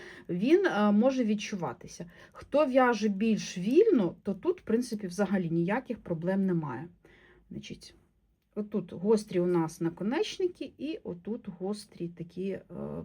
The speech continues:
м, кінцівки, які тут, м, вкручуються. Ну, тобто, зрозуміло, це, е, набір ось роз'ємних спиць. Ось, бачите,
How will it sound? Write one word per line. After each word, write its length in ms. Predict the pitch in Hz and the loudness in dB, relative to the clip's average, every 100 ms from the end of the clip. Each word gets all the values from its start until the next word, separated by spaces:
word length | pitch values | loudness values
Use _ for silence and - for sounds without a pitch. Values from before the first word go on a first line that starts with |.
| - | -10
м, 200 | 143 69 - - _ _ _ _ _ _ _ _ _ _ _ - - - - _ | -8 -8 -10 -20 _ _ _ _ _ _ _ _ _ _ _ -20 -20 -20 -20 _
кінцівки, 640 | 208 208 - 190 175 - | 4 4 4 -2 -2 -6
які 240 | 160 156 170 | -6 -6 -8
тут, 280 | 165 - - - _ _ - 185 | -8 -14 -20 -20 _ _ -18 -6
м, 440 | 170 175 175 175 175 | -2 0 0 -2 -4
вкручуються. 680 | - 302 453 - 320 262 415 | -2 4 4 4 -2 -2 -6
Ну, 80 | 466 | -2
тобто, 320 | 214 - 190 | -4 -2 -6
зрозуміло, 580 | 180 240 269 269 175 156 | -2 -2 0 0 0 -4
це, 240 | - 220 214 - - - _ | -4 -4 -4 -16 -20 -20 _
е, 320 | 185 190 190 180 | -4 0 0 -2
набір 440 | 196 196 190 185 175 | -2 -2 0 -2 -4
ось 340 | 175 160 - - - - _ _ _ _ _ _ _ _ _ - _ _ _ _ | -6 -8 -10 -18 -20 -20 _ _ _ _ _ _ _ _ _ -20 _ _ _ _
роз'ємних 640 | 180 170 175 170 160 175 | -10 -8 -4 -6 -6 -10
спиць. 400 | - - 403 - - _ - - - _ - | -12 -6 -6 -6 -20 _ -10 -10 -14 _ -8
Ось, 220 | 170 - | -8 -6
бачите, 360 | 185 190 - | -10 -10 -16